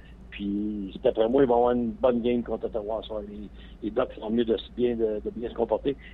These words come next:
Quoi qu'ils ont perdu contre les Canadiens, ça a été assez frustrant, la défaite de cinq à un. Ils vont sûrement vouloir bondir, mais les sénateurs jouent du bon hockey. Puis c'est pas juste l'histoire d'un gars, ce que j'aime. Tu sais, t'entends parler de Carlson, oui, mais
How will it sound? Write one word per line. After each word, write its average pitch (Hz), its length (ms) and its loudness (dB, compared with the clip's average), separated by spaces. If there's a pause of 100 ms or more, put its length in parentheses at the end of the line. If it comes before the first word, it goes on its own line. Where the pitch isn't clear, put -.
Quoi 120 160 2
qu'ils 113 120 2
ont 98 60 2
perdu 104 220 -6
contre 104 200 0
les 92 60 2
Canadiens, 104 460 0
ça - 80 -2
a - 20 0
été 113 160 -8
assez 110 160 -8
frustrant, 107 340 -4
la 113 180 0
défaite 104 260 -4
de 107 80 -4
cinq 107 260 -6
à 113 100 -2
un. 170 140 0
Ils - 440 -12
vont 101 60 2
sûrement 110 320 2
vouloir 107 260 6
bondir, 104 400 4
mais 110 220 2 (340)
les - 80 -10
sénateurs 113 400 2
jouent 117 140 -6
du - 100 -12
bon 107 340 4
hockey. 92 200 -12
Puis - 100 -12
c'est 131 160 -2
pas 165 200 2
juste 165 360 -4 (340)
l'histoire 127 340 4
d'un 113 200 0
gars, 123 220 -2
ce - 80 -16
que 101 100 -6
j'aime. 135 200 -4
Tu 170 140 -6
sais, - 40 -16 (240)
t'entends 151 220 -4
parler 156 220 2
de 156 60 -12
Carlson, 147 440 2
oui, 143 260 -4
mais 110 100 -8